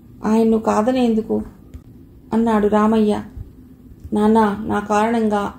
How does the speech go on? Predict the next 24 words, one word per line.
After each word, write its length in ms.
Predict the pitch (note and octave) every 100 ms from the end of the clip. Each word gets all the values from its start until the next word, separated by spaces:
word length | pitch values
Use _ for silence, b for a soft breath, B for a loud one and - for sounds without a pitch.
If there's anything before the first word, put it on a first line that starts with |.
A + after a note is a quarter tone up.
| -
అమ్మ 200 | A3 C4
మనసు 340 | A#3+ A3+ C4
కలతపెట్టనీయకండి." 1040 | B3+ G#3+ G#3+ B3+ A#3+ G#3+ G#3 G3+ G3+ G3+ - - - - - - - - - - - - -
తండ్రి 220 | A3+ A#3+
కాళ్ళను 400 | C#4+ A#3 A3 A3+
స్పృశిస్తూ 560 | A3 - A3 B3 A#3 B3
అంది 240 | A#3+ A3
గీతిక. 460 | A#3 B3 G#3+ - G3+ - - - - - - - - -
"లేదమ్మా, 460 | B3 C4 A#3+ A3 G#3+ A3+
మీ 120 | A3+
అమ్మ 180 | A3 A#3
కూడా 280 | A#3 A#3
ఎంతగానో 460 | A3+ G#3 A3+ B3 C4+
సంతోషిస్తుంది. 880 | C4 G#3+ B3+ C#4 A3+ - G#3 G#3 - - - - - - G#3
నీ 140 | A3
ముందుతరం 520 | A3 A3 B3+ C4 B3
మనిషి 260 | A3 G#3 A#3
కదా. 320 | G#3+ G#3 G#3 - - - - - - - - - - - - -
అందున 420 | G#3+ A#3+ C#4 F4+ A#3
చదువు 180 | A3+ D#4
సంధ్యలో 420 | D4+ B3+ A#3+ B3
అంతగా 340 | G#3+ A3 B3
లేని 240 | A3+ G#3+ G#3+
మనిషి. 360 | G#3 G#3 -